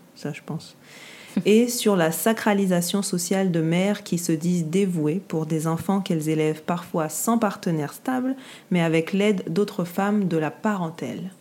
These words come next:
Speaker 1: L'expression des femmes antillaises qui proclament « Je suis la mère, je suis le père » semble résumer cette définition.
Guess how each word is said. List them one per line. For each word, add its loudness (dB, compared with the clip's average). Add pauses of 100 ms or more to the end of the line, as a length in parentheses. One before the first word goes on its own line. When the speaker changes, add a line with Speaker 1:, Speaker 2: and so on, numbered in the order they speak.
(500)
Speaker 1:
L'expression 0
des 2
femmes 0
antillaises 0
qui -6
proclament « 0
Je 0
suis -4
la -2
mère, -2
je -6
suis -4
le -2
père » -2 (300)
semble 2
résumer 0 (220)
cette -10 (360)
définition. -4